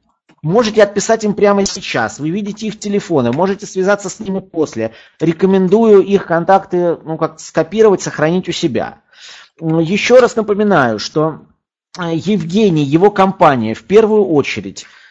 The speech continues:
занимаются Латвией, Венгрией, Мальтой, Кипром, Португалией, Карибами, Словенией, Великобританией и получением вида на жительство в этих странах.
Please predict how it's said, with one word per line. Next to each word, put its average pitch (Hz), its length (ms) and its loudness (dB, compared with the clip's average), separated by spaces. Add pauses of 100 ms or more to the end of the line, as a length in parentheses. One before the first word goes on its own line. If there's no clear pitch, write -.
(120)
занимаются 170 1160 2
Латвией, 170 540 4
Венгрией, 120 580 -2
Мальтой, 127 560 0
Кипром, 110 560 -8
Португалией, 139 800 0
Карибами, 131 600 0
Словенией, 127 680 0
Великобританией 143 1080 0
и 160 640 -4
получением 160 580 -2
вида 170 200 -4
на 143 140 0
жительство 196 420 -2
в 123 100 -2
этих 160 220 0
странах. 95 540 -4